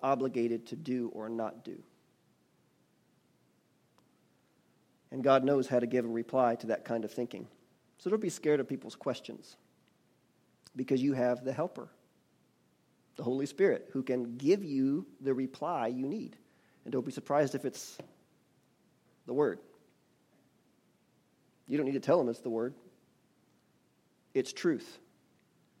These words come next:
And the Holy Spirit will bear witness with their spirit that it's true. They might be shocked to find out later it's in the Bible.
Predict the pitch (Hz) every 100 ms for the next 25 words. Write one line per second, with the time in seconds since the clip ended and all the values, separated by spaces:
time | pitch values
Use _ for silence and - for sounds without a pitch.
0 | _ _ _ _ - 127 127 147 139 -
1 | 156 135 131 139 135 127 135 131 - 123
2 | 131 123 - 160 131 117 123 117 120 -
3 | - 156 117 - _ _ _ _ _ _
4 | _ _ _ _ _ _ _ _ 120 131
5 | 113 - 151 - 117 117 117 - 127 117
6 | 120 202 113 - -